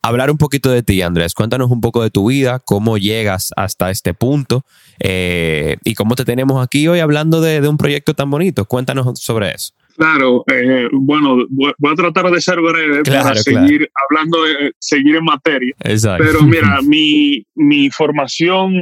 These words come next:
Speaker 2: eh, profesional, eh, fue como ingeniero mecánico en Filadelfia, en Estados Unidos.
Speaker 1: Ok.
Speaker 2: Y luego seguí trabajando en Filadelfia en el área del diseño mecánico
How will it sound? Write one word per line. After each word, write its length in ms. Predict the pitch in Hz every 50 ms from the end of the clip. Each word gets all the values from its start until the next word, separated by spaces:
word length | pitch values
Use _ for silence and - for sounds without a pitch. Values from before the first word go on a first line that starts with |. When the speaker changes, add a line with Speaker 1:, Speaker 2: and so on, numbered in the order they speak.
| - -
Speaker 2:
eh, 160 | 151 147 139 -
profesional, 680 | - 139 - - 135 - - 143 160 180 185 175 175 _ _ _ _ _ _ _ _ _ -
eh, 440 | 143 139 135 143 143 139 135 131 131 -
fue 340 | - - 151 156 160 151
como 200 | - 156 143 143
ingeniero 440 | 139 123 131 127 131 135 147 147 143
mecánico 680 | 139 135 123 - 175 180 175 165 151 147 160 160 - _ -
en 300 | 143 127 120 117 110 -
Filadelfia, 580 | - 123 117 117 127 156 156 139 - - 127
en 60 | 120
Estados 400 | 113 - - 120 127 123 - -
Unidos. 500 | 131 139 175 175 151 143 147 - - - _ _ - -
Speaker 1:
Ok. 160 | 98 92 92 87 - 147 - _ _
Speaker 2:
Y 100 | - 131 127
luego 540 | 123 127 131 139 143 151 156 151 151 147
seguí 440 | 127 - - 139 131 139 143 143 135
trabajando 920 | - 139 135 131 131 123 131 139 139 139 139 131 139 139 135 131 123 - - -
en 260 | 131 120 120 117 113 -
Filadelfia 720 | - 127 120 120 120 131 156 165 151 131 - 135 131 131 _ _ _ _ _ _ -
en 140 | - 123 120
el 120 | 117 117
área 280 | 120 127 131 135 139 139
del 200 | 135 131 127 120
diseño 360 | 120 - - 131 131 135 135
mecánico 1080 | 135 131 113 - 139 135 135 131 131 131 123 - - 131 123 120 117 117 110 113 107